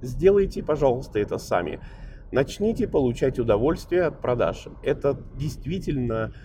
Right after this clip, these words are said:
возможно, это реально. И это странно, если вы занимаетесь продажами и не получаете от этого удовольствия. То есть, значит, вы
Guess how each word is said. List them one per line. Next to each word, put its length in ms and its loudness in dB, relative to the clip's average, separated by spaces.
возможно, 800 6
это 300 0
реально. 640 6
И 80 2
это 220 6
странно, 580 6
если 420 -2
вы 120 0
занимаетесь 640 -2
продажами 800 -2
и 60 -4
не 140 0
получаете 680 -4
от 120 -2
этого 240 -4
удовольствия. 640 -2
То 100 -12
есть, 100 -4
значит, 340 0
вы 240 0